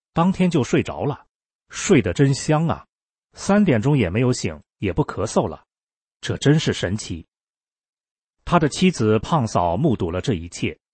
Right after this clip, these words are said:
也争着看《转法轮》，看到底是什么书这么神奇。他一看，哎呀，人生好多的疑问都解开了，越看越爱看，就爱不释手，放不下了。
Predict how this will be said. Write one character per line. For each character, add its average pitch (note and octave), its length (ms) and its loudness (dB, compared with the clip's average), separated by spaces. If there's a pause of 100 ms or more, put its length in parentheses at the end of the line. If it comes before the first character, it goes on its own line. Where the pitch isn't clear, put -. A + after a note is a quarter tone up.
(180)
也 G2+ 260 0
争 E3+ 200 2
着 B2+ 100 0
看 G2+ 260 -2
《转 G2 200 0
法 D2+ 160 -6
轮》， D2+ 180 -14 (640)
看 D3+ 220 0
到 D3+ 180 2
底 G2 240 0
是 - 180 0
什 G#2 160 -4
么 C3 120 -2
书 F3 240 0
这 E3 120 0
么 G2 80 0
神 F2 220 -8
奇。 F2 300 -12 (920)
他 D3 160 0
一 B2 160 0
看， G2 360 -4 (380)
哎 C3+ 100 4
呀， A2 460 -2 (500)
人 F3+ 200 4
生 E3+ 180 2
好 A#2 280 2
多 G3+ 160 2
的 F#3 80 0
疑 G#2+ 160 0
问 D3+ 160 2
都 G3 180 2
解 E2 220 -4
开 F#2 240 -6
了， F2 160 -10 (580)
越 C#3 280 6
看 G2+ 380 0
越 A#2+ 160 4
爱 F#2+ 280 -4
看， F2 300 -8 (280)
就 G2+ 240 4
爱 C3 240 2
不 G2 100 -2
释 A#2 200 0
手， D#2 300 -8 (160)
放 B2+ 300 0
不 F#2+ 100 -4
下 G#2 240 -4
了。 D#2+ 140 -12